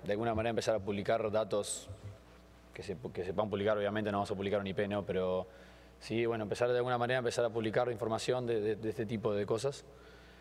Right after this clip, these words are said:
Este, ahí pusimos resultados, pero digo, tanto también puede ser, o sea, la idea es publi-, publicar recetitas o, o pasos simples para solucionar esto en diferentes servidores de D N S.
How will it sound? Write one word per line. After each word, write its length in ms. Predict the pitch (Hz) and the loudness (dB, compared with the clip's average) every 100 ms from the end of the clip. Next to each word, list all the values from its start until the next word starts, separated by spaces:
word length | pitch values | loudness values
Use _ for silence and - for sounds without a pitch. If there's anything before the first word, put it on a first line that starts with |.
| - - - - - - | -20 -20 -20 -20 -20 -6
Este, 920 | - 107 104 101 - 110 107 104 101 - - - - - - - - | 0 2 2 0 -2 0 2 2 2 -2 -8 -18 -18 -20 -20 -20 -10
ahí 160 | - 120 | -2 0
pusimos 280 | 120 127 120 | 2 0 0
resultados, 420 | 110 104 131 127 | 2 4 4 4
pero 140 | 117 | 2
digo, 100 | 113 | 2
tanto 180 | 113 131 | 2 2
también 240 | 123 123 120 | 2 2 2
puede 120 | 120 | 2
ser, 160 | 135 | 2
o 100 | 131 | 2
sea, 140 | 113 104 | 0 2
la 80 | 104 | 4
idea 180 | 120 | 2
es 60 | 120 | 2
publi-, 260 | 117 107 - 69 - - | 0 0 -2 -8 -10 -6
publicar 320 | 113 110 117 120 | -2 2 2 2
recetitas 680 | - 107 123 117 123 - - | 0 -2 0 2 2 0 -2
o, 800 | 101 95 90 87 82 87 - 55 - | 2 2 2 2 2 2 0 0 0
o 120 | - | 2
pasos 280 | 123 - 113 | 2 2 0
simples 420 | - 139 135 127 | 0 0 0 2
para 200 | 127 120 | 2 0
solucionar 440 | 120 98 113 117 | -2 -2 0 2
esto 360 | 117 110 127 127 | 0 2 2 2
en 440 | 113 110 117 120 - | -2 -2 -2 -4 -6
diferentes 560 | 98 95 98 110 110 104 | -6 -4 -2 0 0 0
servidores 400 | 104 101 107 101 | 0 2 2 2
de 80 | |
D 120 | 98 98 | 0 0
N 100 | 98 | -2
S. 220 | - | -6